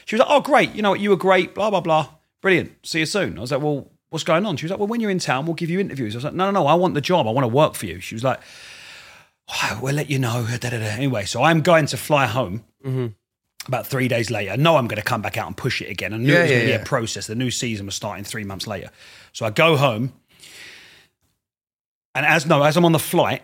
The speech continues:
Speaker 1: the case is underneath. I'm sat in my seat, my seatbelt's on. I get a call off of her, her exec, uh, her exec, and she goes, "Mark, where are you?" And I said, "I'm on a plane." She goes, "Ah, bummer." And I go, "Why?" And she goes, "We've got an interview with James Corden tonight, and we was thinking about letting you do it because, like,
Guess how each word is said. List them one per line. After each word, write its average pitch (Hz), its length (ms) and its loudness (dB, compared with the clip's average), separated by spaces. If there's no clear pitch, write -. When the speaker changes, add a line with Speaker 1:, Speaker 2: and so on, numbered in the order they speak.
Speaker 1:
the - 80 -20
case 156 260 0
is 143 100 -2
underneath. 143 380 0
I'm - 60 -8
sat - 200 0
in 143 60 -6
my 127 60 -2
seat, 135 240 -4
my 117 80 -8
seatbelt's 110 420 -6
on. 120 60 -4
I 120 60 -4
get 120 120 -6
a 110 40 -12
call 123 280 -4
off 85 80 -8
of 101 80 -10
her, 113 160 -4
her 113 160 -6
exec, 113 320 -6
uh, 117 100 -6
her 127 240 0
exec, 117 500 -2
and 113 100 -10
she 135 120 -4
goes, 117 200 -2
"Mark, 120 380 -4
where 147 140 4
are 147 100 6
you?" 104 140 -4
And 101 80 -8
I - 20 -8
said, 117 140 -8
"I'm 110 60 -6
on 110 60 -6
a 98 40 -8
plane." 101 320 -6
She - 100 -10
goes, 113 100 -12
"Ah, - 240 -12
bummer." 110 260 -16
And - 60 -16
I - 20 -14
go, 123 140 -4
"Why?" 156 220 -4
And 101 80 -8
she - 120 -8
goes, 110 240 -6
"We've 117 100 -8
got 120 80 -2
an 123 60 -2
interview 117 280 -2
with 98 100 -6
James 113 260 -6
Corden 104 380 -6
tonight, 82 400 -10
and 110 80 -14
we 101 100 -8
was 90 300 -10
thinking 110 240 -6
about 95 220 -8
letting 95 160 -10
you 92 80 -10
do 104 120 -6
it - 140 -8
because, - 240 -14
like, 95 140 -10